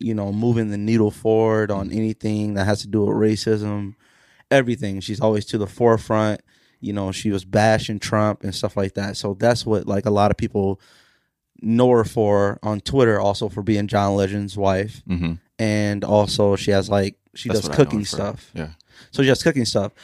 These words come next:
Speaker 1: But, uh, recent story that I heard that Chrissy Teigen, um, was, like, cyberbullying this girl named Courtney Stodden, who's, like, she's, like, a sixteen-year-old.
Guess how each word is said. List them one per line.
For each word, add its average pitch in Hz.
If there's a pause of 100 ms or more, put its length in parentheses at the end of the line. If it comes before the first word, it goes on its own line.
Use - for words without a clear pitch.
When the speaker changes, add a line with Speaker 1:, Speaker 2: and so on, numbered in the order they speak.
(140)
Speaker 1:
But, 139 (140)
uh, 117
recent 135
story 110
that 101
I 101
heard 101
that 98
Chrissy 123
Teigen, 110 (580)
um, 104
was, 107
like, 98 (220)
cyberbullying 135
this 110
girl 110
named 101 (140)
Courtney 110
Stodden, 117 (320)
who's, 110
like, 98
she's, 127
like, 104
a 101
sixteen-year-old. 110